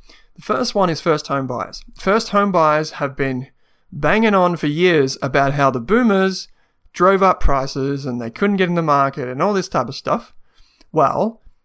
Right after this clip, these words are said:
according to the Commonwealth Bank's latest quarterly report, fifteen percent of the people that are coming through and getting mortgages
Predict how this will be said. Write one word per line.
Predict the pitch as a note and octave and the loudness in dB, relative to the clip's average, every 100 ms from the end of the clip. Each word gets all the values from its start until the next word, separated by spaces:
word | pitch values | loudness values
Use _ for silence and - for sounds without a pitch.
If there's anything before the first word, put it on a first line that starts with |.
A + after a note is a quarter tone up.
| - | -16
according | D#3 - A#3 A3 | -2 2 2 2
to | D3+ | -4
the | C#3+ | -2
Commonwealth | F3 D#3+ C#3+ C#3 | -2 0 -2 -2
Bank's | D#3 D3+ - | -2 -2 -4
latest | D3 C3+ B2+ | -4 -2 -4
quarterly | - D#3 C#3 | -6 -6 -6
report, | B2+ - F#3 D3 A2+ - - - - _ - - _ - | -10 0 2 2 -4 -10 -20 -20 -20 _ -20 -20 _ -20
fifteen | - - A#3 - A#3 A#3 | -10 -2 -2 0 -2 -2
percent | A3+ - G#3 | -2 -4 -4
of | F3 | -4
the | C#3 | -4
people | - F#3 D#3 | -4 -4 -4
that | D3 C#3 | -8 -8
are | |
coming | - D#3 D3 | -8 -8 -8
through | - D3 C#3 | -6 -6 -6
and | C3+ | -8
getting | C3+ F3 E3 | -6 -6 -4
mortgages | F3+ G#3 G#3+ C#4+ - | -4 -4 -8 -12 -14